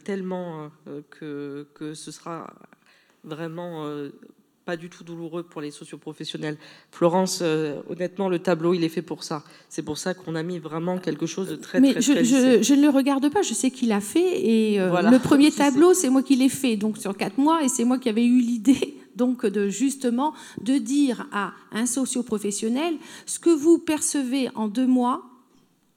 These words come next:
Speaker 2: au fait, on l'étale sur quatre mois. Donc, au fait, on sait que vous avez une haute saison, ne vous inquiétez pas, quand vous remplissez juin et, et septembre, au fait,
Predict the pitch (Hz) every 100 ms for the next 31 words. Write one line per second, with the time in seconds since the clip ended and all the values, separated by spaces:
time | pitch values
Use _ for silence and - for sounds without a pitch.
0 | _ _ 254 240 269 294 - 247 247 247
1 | 294 277 247 - 190 - 190 135 - _
2 | _ - - 285 269 269 269 302 302 -
3 | 277 269 - 320 - 220 226 240 233 233
4 | - 247 240 311 - - 254 208 226 269
5 | - - 240 277 285 262 262 262 240 233
6 | 240 247 330 - _ - 277 277 294 254
7 | 254 247 - 254 247 - - 196 208 262
8 | 247 - _ - 220 - 208 - 247 -
9 | 302 302 285 180 - _ _ - 247 247
10 | 277 277 -